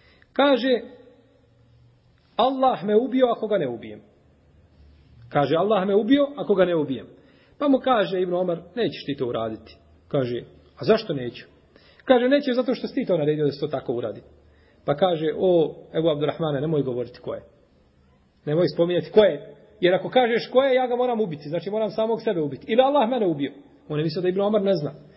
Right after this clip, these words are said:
Pa je tražio onda da Ibn Omara da ne spominje ko je. Pa je nakon toga umro od toga, radijallahu ta'ala anhu, pa mu je El Hadžadž klanjao dženazu, Allah ga ubio. I njemu od Allaha ono što je zaslužio.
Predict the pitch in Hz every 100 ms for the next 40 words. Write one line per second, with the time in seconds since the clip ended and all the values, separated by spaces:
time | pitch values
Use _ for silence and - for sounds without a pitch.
0 | _ - 143 190 202 214 190 185 185 190
1 | 202 185 160 - 170 156 131 - 107 -
2 | - _ _ _ _ _ _ _ _ _
3 | - 180 196 208 156 175 170 151 165 147
4 | 139 - - _ 139 - 147 147 127 -
5 | - - _ _ _ _ _ _ _ _
6 | _ _ _ - 123 139 139 123 123 131
7 | 123 127 131 143 - - _ _ _ _
8 | _ _ _ _ _ _ _ - 139 143
9 | 139 123 - - - _ _ _ _ _
10 | - 127 - 131 160 - - 143 123 117
11 | 113 117 131 127 147 _ _ _ _ _
12 | _ _ 120 120 113 104 107 104 104 -
13 | - - 127 156 123 113 117 156 143 131
14 | 127 120 113 107 113 104 101